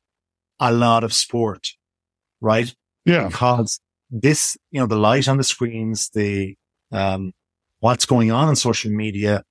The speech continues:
Speaker 1: what people are beginning to think about, what is a healthy attitude towards, uh, being authentic or versus not being authentic online, what is real online, what is not a-, online, and so on and so forth. That then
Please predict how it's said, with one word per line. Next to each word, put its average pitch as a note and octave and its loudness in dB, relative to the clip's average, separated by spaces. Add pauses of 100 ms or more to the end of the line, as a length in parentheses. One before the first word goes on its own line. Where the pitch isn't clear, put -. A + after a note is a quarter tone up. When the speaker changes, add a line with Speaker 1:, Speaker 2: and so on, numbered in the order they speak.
(220)
Speaker 1:
what A2+ 0
people B2 0
are G#2 4
beginning G#2+ -2
to A#2+ -2
think A#2 -2
about, - 0
what A2+ 2
is A#2 2
a A2+ 0
healthy B2 0
attitude A2 -2
towards, G#2+ -2 (360)
uh, F#2+ 2 (420)
being A2+ 4
authentic B2 0
or G#2 -2 (160)
versus A2+ -2 (160)
not A2 0
being A2 -2
authentic G#2 -2
online, G#2+ 2 (220)
what A2+ 2
is F#2 0
real A#2 4
online, A2 2
what G#2 -6
is G2 -6
not A2 0
a-, G#2+ -4
online, G#2 -4
and F#2+ -8
so A2 0
on G2+ 0
and F#2+ -4
so - -10
forth. A2+ -2 (500)
That D3+ 0
then C3+ 4